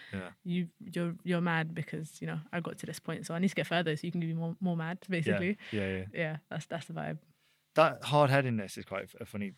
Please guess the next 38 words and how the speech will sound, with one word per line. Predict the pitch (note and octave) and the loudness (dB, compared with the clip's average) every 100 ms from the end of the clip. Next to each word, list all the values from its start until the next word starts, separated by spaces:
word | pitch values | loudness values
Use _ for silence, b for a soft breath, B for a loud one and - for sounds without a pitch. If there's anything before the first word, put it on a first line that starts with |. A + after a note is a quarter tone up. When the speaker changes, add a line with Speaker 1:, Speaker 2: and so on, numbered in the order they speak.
| - | -12
Speaker 1:
concept | - G#2 F#2+ G2+ - | -6 -6 -6 -10 -10
'cause | G#2 - _ _ _ _ D3 C3 | -10 -12 _ _ _ _ -18 -8
I | B2+ | -6
think | G#2 A#2 A2 | -4 -2 -2
it's | G#2+ - | -4 -6
more | A2+ G#2 | -4 -4
being, | F2+ G2 F#2 F#2 G2 | -2 -4 -4 -6 -8
like, | F2+ D2 | -10 -8
resilient, | G2+ G2 G2+ F#2 F2+ - - | -6 -4 -4 -4 -8 -14 -8
really, | G#2+ F#2+ F2 A#2 | -4 -4 -6 -8
Speaker 2:
Yeah. | E3 - | -6 -6
Speaker 1:
you | F#2+ | -6
know? | G#2 - _ F3 | -8 -14 _ -6
Um, | A#2+ G#2 G2+ F#2+ - _ _ _ _ _ | 0 0 0 -4 -8 _ _ _ _ _
have | B2 A#2+ | -2 0
you | C3+ | 2
always | B2 A#2+ C3+ D3 | 2 2 4 2
been | D3 D#3 | 0 -4
resilient | D#3 D#3 D#3 E3+ F3 | -2 -2 0 0 -2
since | - B2 | -4 -8
a | A2+ | -8
kid? | - - A2+ C#3 - | -10 -6 -2 -2 -2
Like, | A2+ G2+ | -2 -2
have | - | -4
you, | G#2+ G#2 _ - | -4 -4 _ -18
uh, | - - | -18 -18
where's | - A#2+ A#2+ A#2+ | -12 -4 -2 0
that | C3 A#2+ C3+ | -2 -4 -4
resilience | A2+ A2 A2 G2+ | -4 -2 -2 -4
come | - G2 G2 | -4 -6 -6
from? | - - G#2 - _ _ b b - | -8 -14 -14 -18 _ _ b b 2
Speaker 2:
Um, | G#3 G#3+ G#3 - | 6 8 6 6
my | G#3 | 4
mum. | G3 F3 F#3 A3 _ _ - | 4 4 2 -2 _ _ -8
Speaker 1:
Right. | F2+ - | -8 -2
Speaker 2:
My | F#3+ | 2
mum | F#3 F3 | 4 4
is | E3+ D#3+ | 0 -2